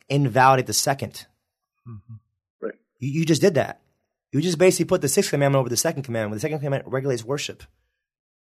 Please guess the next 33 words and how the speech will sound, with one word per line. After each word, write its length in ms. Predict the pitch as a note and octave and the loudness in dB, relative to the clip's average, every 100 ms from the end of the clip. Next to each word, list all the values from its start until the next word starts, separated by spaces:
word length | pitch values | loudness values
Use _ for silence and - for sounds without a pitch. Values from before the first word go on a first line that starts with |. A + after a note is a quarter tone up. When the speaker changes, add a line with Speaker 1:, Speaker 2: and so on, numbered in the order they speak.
| _ _ _ _ - | _ _ _ _ -8
Speaker 1:
So 120 | D3+ | -4
you 60 | F3 | 2
can't 200 | B3+ D3+ | 2 4
do 160 | G#3 | 2
that. 240 | E3 G2+ A#2+ | 2 0 -4
We 80 | |
can't, 220 | A#2+ G#3+ D#3+ | -4 0 0
we 80 | |
can't 220 | E3 G#3+ F3+ | 0 0 2
say, 260 | F3+ F3 - | 4 4 2
"I'm 140 | D3 | 0
keeping 320 | C#3 F3 C#3+ | -2 -4 -2
the 80 | B2+ | -2
sixth 240 | - F3+ | -2 -4
commandment," 460 | - A#2+ A2+ A2+ G#2+ _ _ _ _ - | -4 -4 -2 -4 -6 _ _ _ _ -6
to 100 | C#3 | -4
scratch 400 | - D3+ C#3+ C#3 | -2 2 2 0
out 80 | A#2+ | -4
the 80 | |
second 320 | A2 D3+ D#3 C3+ | -4 -6 -6 -8
commandment. 420 | A2 G#2+ G#2+ - _ _ _ _ _ _ | -8 -8 -8 -10 _ _ _ _ _ _
Speaker 3:
Hmm. 100 | C#3 C3 _ | -12 -12 _
Speaker 1:
We, 180 | C3+ D#3 D#3 | -4 -2 0
we 120 | E3 | 2
have 200 | G3+ G#3 | 2 2
to, 200 | D#3+ - | -2 -2
we 120 | C#3 E3 | -4 0
have 200 | F#3+ F#3 | 0 0
to 100 | D#3 | 0
understand 480 | D#3+ D3 C3+ D#3+ C#3+ | 2 0 -2 -2 -2
that 60 | A#2 | 0
both 180 | D3 D#3+ | 0 0
commandments 560 | C3+ B2+ B2+ A#2+ - | -4 -4 -4 -6 -8